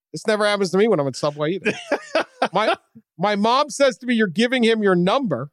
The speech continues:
Speaker 1: Anyone who knows me knows I'm way too shy for that." I said, "You give him my number." So after Zach eats, seemingly oblivious to this, he leaves, and, and Julie's mom chases him down in the parking lot,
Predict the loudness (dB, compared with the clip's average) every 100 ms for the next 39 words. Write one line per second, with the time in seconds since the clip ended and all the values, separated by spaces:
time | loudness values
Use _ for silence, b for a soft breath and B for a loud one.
0 | _ 0 2 4 2 2 0 0 2 2
1 | 2 0 0 -2 -2 -6 -2 -2 -2 -2
2 | -2 0 -2 -2 -2 -4 2 2 2 0
3 | 0 -2 -4 -4 -6 -4 -4 _ _ -4
4 | 0 0 0 -2 -2 0 2 2 0 -2
5 | -2 0 -2 _ -8 -4 -2 -4 -8 -14
6 | -18 -8 0 2 4 4 2 2 0 0
7 | 2 2 0 -2 -2 0 -2 -6 -20 _
8 | _ _ 0 2 4 4 2 0 -2 -8
9 | -2 0 -2 -8 _ _ -4 -2 0 0
10 | 2 2 0 2 2 0 0 -2 -2 -2
11 | 0 0 0 -2 -2 -4 0 0 0 -2
12 | -2 -4 -8